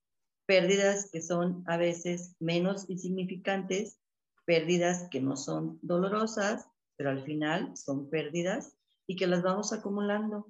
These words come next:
En ocasiones no tenemos el, el, el tiempo o no tenemos la sensación de ocuparnos en esa pérdida y que las pasamos por alto. Pero cuando son significa-, significantes,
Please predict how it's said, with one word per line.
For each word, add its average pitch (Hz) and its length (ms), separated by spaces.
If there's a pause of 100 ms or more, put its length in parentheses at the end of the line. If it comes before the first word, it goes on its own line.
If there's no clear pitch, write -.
(500)
En 175 100
ocasiones 170 920 (380)
no 190 560
tenemos 185 640 (340)
el, 156 320
el, 156 360
el 156 220
tiempo 170 520 (260)
o 147 240
no 151 220
tenemos 170 560 (460)
la 151 100
sensación 156 1000 (120)
de 156 120
ocuparnos 160 720
en 156 100
esa 170 340
pérdida 160 540 (580)
y 180 260
que 165 360
las 160 220
pasamos 175 520
por 160 180
alto. 156 440 (680)
Pero 170 280
cuando 160 320
son 175 360
significa-, 175 720
significantes, 170 1000